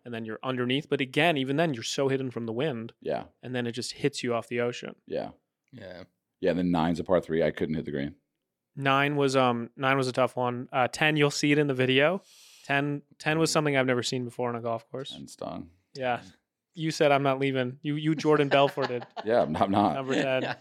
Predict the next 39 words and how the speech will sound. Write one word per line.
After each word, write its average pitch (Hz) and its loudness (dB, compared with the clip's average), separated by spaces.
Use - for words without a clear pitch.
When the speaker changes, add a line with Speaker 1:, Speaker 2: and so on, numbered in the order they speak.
Speaker 1:
Not 147 4
leaving 151 2
till 156 4
I 135 8
hit 139 4
Speaker 2:
I - 2
think 104 -12
Speaker 1:
the 123 2
Speaker 2:
it 123 2
was, 104 0
like, 95 2
Speaker 1:
fairway. 131 -4
Speaker 2:
ten 90 -2
balls. - -2
Speaker 1:
It - -10
wasn't, 165 2
like, 143 2
ten, 127 2
but 139 4
it 151 6
was 151 4
like, 143 4
two 156 0
balls, 117 0
but 117 -8
it 131 -6
was, 120 -6
it 123 -6
felt 143 6
longer. 117 -4
Um, 147 4
Kevin, 160 2
what 147 6
did 180 -4
you 233 2
think 135 -2
of 120 -4
Saint 123 -6
Lucia? 131 -8